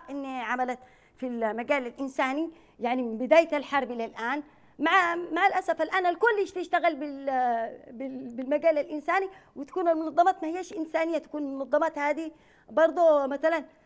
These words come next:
آه، نقدر نقول إن عنه مثلا تنموية وتدخل لك في المجال الإنساني.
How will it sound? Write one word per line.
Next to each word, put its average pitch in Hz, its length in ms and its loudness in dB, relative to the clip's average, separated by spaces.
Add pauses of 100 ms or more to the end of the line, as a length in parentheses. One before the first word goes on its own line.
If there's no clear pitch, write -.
(160)
آه، 240 600 -2
نقدر 269 340 0
نقول 320 300 -4
إن 311 140 -2
عنه 311 440 0
مثلا 311 240 -2
تنموية 339 600 4 (220)
وتدخل 320 360 -8
لك 359 160 2
في 311 80 -8
المجال 302 360 2
الإنساني. 233 540 -8